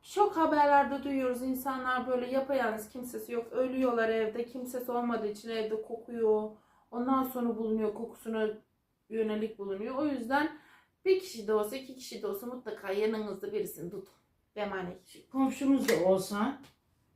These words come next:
Speaker 2: ama iyi, sağlam bir komşu. Anahtarınız olsun bir yere koyduğunuz. Ee, kapı açılmadığı zaman bir girip baksın size, tamam mı? Öyle bir komşu edinmeye çalışın.
Speaker 1: Varsa öyle bir
Speaker 2: Ya da
Speaker 1: komşu.
Speaker 2: bir arkadaş.
Speaker 1: Ya şimdi de kime güveneceğim? Doğru, o da var.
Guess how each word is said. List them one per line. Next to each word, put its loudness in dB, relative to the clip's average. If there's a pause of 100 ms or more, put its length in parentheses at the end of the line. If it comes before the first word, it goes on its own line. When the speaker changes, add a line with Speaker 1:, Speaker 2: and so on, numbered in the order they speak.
(120)
Speaker 2:
ama 2
iyi, 6
sağlam 6
bir 2
komşu. 2 (960)
Anahtarınız 4
olsun 0
bir -4
yere 2
koyduğunuz. -2 (480)
Ee, 0
kapı 0
açılmadığı 4
zaman 0
bir -6
girip -6
baksın -4
size, -4
tamam -4
mı? -2
Öyle 2
bir -2
komşu 0
edinmeye 4
çalışın. -6
Speaker 1:
Varsa 10
öyle 8
bir 2
Speaker 2:
Ya 4
da -6
Speaker 1:
komşu. 6
Speaker 2:
bir 10
arkadaş. -2
Speaker 1:
Ya 2
şimdi -2
de -2
kime 0
güveneceğim? -2
Doğru, 2
o -4
da -6
var. -2